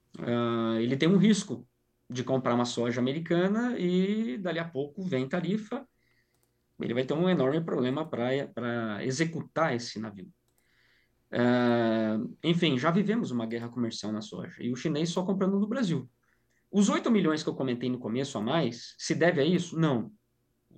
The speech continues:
Os oito milhões a mais se deve a uma estrutura de preço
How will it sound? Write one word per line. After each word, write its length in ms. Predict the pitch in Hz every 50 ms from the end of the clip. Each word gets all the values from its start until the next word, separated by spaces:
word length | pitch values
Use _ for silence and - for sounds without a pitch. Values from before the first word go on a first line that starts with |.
| - 104
Os 100 | 110 127
oito 200 | 127 131 131 127
milhões 340 | 123 120 113 120 131 135 131
a 60 | 127
mais 240 | 120 120 131 151 160
se 120 | - 143
deve 180 | 123 135 143 147
a 20 | 147
uma 60 | 156
estrutura 540 | 160 - - 151 - - 254 302 277 240 190
de 120 | 165 170
preço 480 | 165 - 131 135 160 170 170 - -